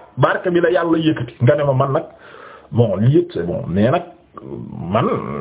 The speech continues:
am na lënt lënt bu xaw de, ma ne ko lan moo la xewal. Parce que Yonent bi sallallahu alayhi wasallam am na xadis yoo xam ne, mais Yonent,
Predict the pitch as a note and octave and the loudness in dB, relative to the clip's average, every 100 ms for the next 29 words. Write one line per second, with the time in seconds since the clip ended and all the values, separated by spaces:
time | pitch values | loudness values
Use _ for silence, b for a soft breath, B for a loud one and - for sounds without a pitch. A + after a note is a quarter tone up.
0 | - - A#2+ C#3 D#3+ F3+ F#3+ A3 G#3+ A#3 | -2 2 4 4 2 2 2 2 0 0
1 | A#3 B3+ C#4 A3 E3 F3 F3 E3 F3 G3 | 0 0 0 0 0 0 0 0 0 2
2 | F#3+ F3 D3+ C3+ A#2+ - - _ _ - | 0 0 -2 0 -2 -4 -16 _ _ -20
3 | _ _ _ _ _ _ B B B B | _ _ _ _ _ _ B B B B
4 | B D#3+ F#3 F3 B2+ F#3 F#3+ F3 D#3 C3 | B 2 2 0 2 2 0 0 0 0
5 | B2+ A2+ - - - F#3+ G3+ - F3 C#3+ | -2 -2 -2 -2 0 0 0 0 0 2
6 | C3+ - A2 F2 - - - B2+ C#3 F#3 | 0 0 -4 -6 -12 -16 0 2 2 0
7 | G#3 | -2